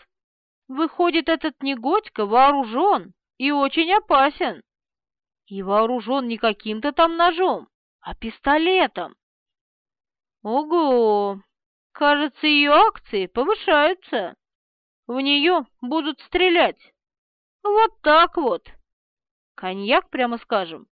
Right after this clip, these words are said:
мешал ей мыслить здраво, но и не позволял удариться в панику. «Интересно, а этот Афанасий абсолютно уверен насчет пистолета?»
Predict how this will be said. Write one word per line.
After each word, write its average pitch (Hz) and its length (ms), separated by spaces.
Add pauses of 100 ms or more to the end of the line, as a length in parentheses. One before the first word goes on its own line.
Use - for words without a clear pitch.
(200)
мешал 403 420
ей 240 160
мыслить 247 400
здраво, 247 480 (520)
но 330 200
и 349 100
не 330 120
позволял 330 600
удариться 302 460
в 403 80
панику. 190 600 (920)
«Интересно, 208 880 (160)
а 220 160
этот 381 260
Афанасий 403 800 (320)
абсолютно 320 720
уверен 240 480
насчет 247 300
пистолета?» 285 680